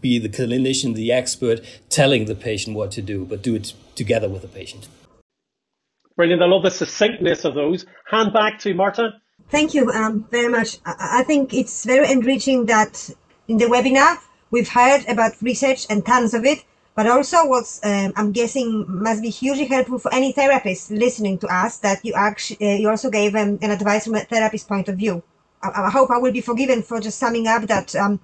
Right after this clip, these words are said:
Speaker 3: from a research point of view, um, suicide may be fascinating and, you know, why it happens, but it's a public health issue.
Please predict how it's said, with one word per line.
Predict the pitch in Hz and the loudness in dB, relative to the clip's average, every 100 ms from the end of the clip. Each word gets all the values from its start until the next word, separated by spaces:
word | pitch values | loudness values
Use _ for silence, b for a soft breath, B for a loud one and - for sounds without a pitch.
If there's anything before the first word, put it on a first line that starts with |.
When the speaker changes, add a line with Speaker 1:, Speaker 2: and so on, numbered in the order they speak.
| b b b | b b b
Speaker 3:
from | - 240 | -2 0
a | 220 | 2
research | 254 285 277 | 2 0 -2
point | 226 202 | -2 0
of | 214 | -2
view, | 202 208 196 | -2 -2 -4
um, | 180 180 190 170 - | -4 -4 -4 -6 -8
suicide | - 269 254 220 175 - | -4 -2 0 0 -2 -4
may | 208 226 | -4 -4
be | 220 | -4
fascinating | 208 233 220 233 190 185 196 | -4 -4 -4 -2 -2 -2 -2
and, | 185 190 | -2 -2
you | |
know, | 196 | -2
why | 190 190 | 0 0
it | 175 | 2
happens, | 226 220 185 175 | 0 0 -4 0
but | 220 226 | 0 0
it's | - 214 | -2 -6
a | |
public | - 214 214 226 | 0 0 0 -2
health | 202 196 | -2 -4
issue. | 208 - 175 | -2 -2 -4